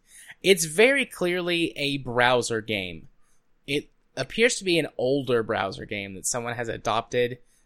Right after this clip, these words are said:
and put onto Steam, which in itself is not inherently bad. Um, the game is a, a sci-fi mech game where you're a, a, a commander of a base. You build mechs,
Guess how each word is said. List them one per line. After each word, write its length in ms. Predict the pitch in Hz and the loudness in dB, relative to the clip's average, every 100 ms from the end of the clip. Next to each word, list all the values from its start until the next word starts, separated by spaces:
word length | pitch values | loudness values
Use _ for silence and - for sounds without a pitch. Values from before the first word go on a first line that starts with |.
| _ | _
and 200 | 131 123 | -10 -10
put 160 | - 139 | -4 -2
onto 180 | 135 135 | -2 -2
Steam, 440 | - 175 180 185 - _ _ | -2 -2 -4 -6 -12 _ _
which 280 | 226 285 - | 0 0 0
in 100 | 339 | -2
itself 480 | 330 - 226 208 208 | -2 2 4 6 2
is 140 | 185 | 0
not 200 | 196 196 | 0 0
inherently 680 | 190 156 156 156 107 135 127 | -2 -2 -2 -4 -4 -6 -8
bad. 600 | 110 - 90 82 98 - - _ - _ - | -6 -6 -4 -6 -8 -12 -18 _ -20 _ -6
Um, 480 | 123 123 123 123 127 - _ _ _ - - | -2 0 -2 -4 -10 -16 _ _ _ -20 -18
the 160 | 127 131 | -8 -2
game 300 | 139 143 139 | 0 0 -2
is 160 | 120 | 0
a, 380 | 123 123 120 110 | 0 0 -2 -6
a 180 | 101 120 | -6 -4
sci-fi 800 | 113 - 127 135 127 120 120 120 _ | 0 2 2 2 2 2 2 -2 _
mech 440 | 107 117 131 - - _ 123 | -6 -2 -4 -6 -20 _ -6
game 400 | 120 117 127 127 | -4 -4 -8 -8
where 140 | 120 | -8
you're 340 | 110 117 113 110 | -6 -4 -4 -4
a, 300 | 104 107 - _ _ _ _ _ _ _ 123 | -4 -6 -10 _ _ _ _ _ _ _ -8
a, 40 | |
a 280 | 110 90 113 | -6 -4 -4
commander 680 | - 123 117 120 117 113 110 | -6 -8 -4 -4 -2 -2 -2
of 140 | 104 | -4
a 100 | 107 | -6
base. 480 | 95 110 110 - - | -4 -4 -4 -8 -12
You 100 | 104 | -10
build 320 | 113 113 107 | -6 -6 -6
mechs, 500 | 104 107 - - - | -6 -6 -6 -10 -10